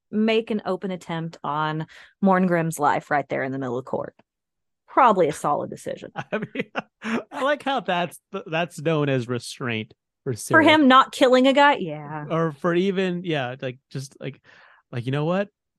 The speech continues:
Speaker 2: Normally, I would just kill you, but
Speaker 1: Mm.
Speaker 2: I'm trying to be a new person." <laughs>
Speaker 1: I'm trying to be a good guy, and you guys are pissing me off. So instead,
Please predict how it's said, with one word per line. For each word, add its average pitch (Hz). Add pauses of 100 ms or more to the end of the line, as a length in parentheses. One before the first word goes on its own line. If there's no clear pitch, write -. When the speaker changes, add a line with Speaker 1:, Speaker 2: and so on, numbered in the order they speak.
(260)
Speaker 2:
Normally, 226 (380)
I 123
would 143
just 131
kill 107
you, 85 (480)
but 117
Speaker 1:
Mm. 104
Speaker 2:
I'm 156
trying 139
to 131
be 120
a 113
new 104
person." - (280)
<laughs> -
Speaker 1:
I'm 254
trying 285
to 480
be 392
a 349
good 262
guy, 165 (280)
and 135
you 156
guys 415
are 403
pissing 277
me 156
off. 139 (880)
So 240
instead, 269